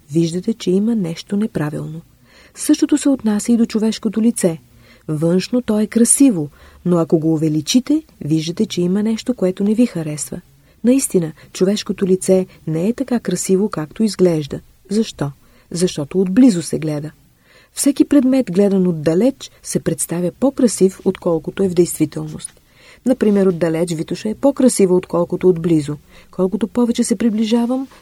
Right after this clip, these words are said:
толкова повече тя губи красотата си. Линиите й се очертават в подробности и тя започва да губи оная красота, която има отдалеч. Красотата има отношение към разумността – и хармонията.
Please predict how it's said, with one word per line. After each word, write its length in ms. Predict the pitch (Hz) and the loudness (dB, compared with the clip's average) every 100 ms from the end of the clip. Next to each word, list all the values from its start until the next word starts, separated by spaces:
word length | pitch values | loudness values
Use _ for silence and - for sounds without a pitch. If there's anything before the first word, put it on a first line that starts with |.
| - | -6
толкова 320 | 165 175 208 | -2 -2 -4
повече 440 | - 208 220 - 233 | -4 -4 -2 -4 -4
тя 200 | 226 202 | -4 0
губи 240 | 202 196 | 0 -2
красотата 640 | - 208 - - 156 160 | -6 -6 -6 -4 -6 -6
си. 240 | - 160 - _ - - 165 | -8 -10 -10 _ -20 -8 -2
Линиите 560 | 170 170 180 202 196 | 2 4 4 2 4
й 60 | 254 | 2
се 140 | - | 2
очертават 560 | 202 185 170 170 165 170 | 0 0 -4 -4 -6 -8
в 60 | - | -4
подробности 800 | 190 190 240 220 180 - 160 - - - | 0 2 2 2 -2 -4 -8 -8 -18 -6
и 80 | 208 | -2
тя 160 | 240 220 | 0 2
започва 460 | 226 240 247 247 | 2 0 2 2
да 140 | 196 190 | 2 4
губи 320 | 240 240 240 | 4 4 2
оная 400 | 180 165 170 214 | 0 -2 0 -2
красота, 500 | 233 240 247 - 220 226 | -2 -4 -2 -2 -4 -4
която 340 | - 185 156 170 | -2 0 0 -2
има 180 | 170 170 | -2 -4
отдалеч. 680 | 156 170 156 151 - - - _ _ _ - _ | -2 0 0 -4 -8 -16 -16 _ _ _ -20 _
Красотата 720 | 185 185 240 269 277 285 294 - | -4 -2 -2 -2 -2 -2 -2 2
има 200 | 190 185 | 4 4
отношение 800 | 185 180 175 - 190 185 180 175 | 2 0 -2 0 2 2 0 -4
към 320 | - 165 160 180 | -4 -6 -4 0
разумността – 880 | 170 156 151 143 143 - - 226 254 - _ _ 214 | 2 2 0 -4 -8 -8 -4 -4 -4 -14 _ _ -12
и 60 | |
хармонията. 760 | - 208 165 156 151 151 - | -6 -6 -4 -6 -6 -10 -14